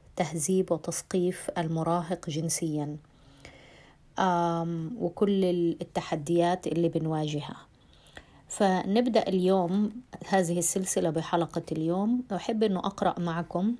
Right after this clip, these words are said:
من كلمات الرب في تثنية ستة من عدد ستة إلى ثمانية:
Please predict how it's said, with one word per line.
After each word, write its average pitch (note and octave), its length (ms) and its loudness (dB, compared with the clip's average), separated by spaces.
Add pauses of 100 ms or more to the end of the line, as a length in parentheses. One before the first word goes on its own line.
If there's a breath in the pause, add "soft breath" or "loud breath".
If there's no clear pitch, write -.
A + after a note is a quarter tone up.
من E3+ 120 -2
كلمات E3 460 0
الرب F#3 360 0
في E3+ 180 -2
تثنية G3+ 760 -2
ستة F#3+ 500 -2 (520 loud breath)
من E3+ 140 0
عدد E3 320 -2
ستة G3 520 -4 (120)
إلى F3 300 0 (440)
ثمانية: D3 500 -2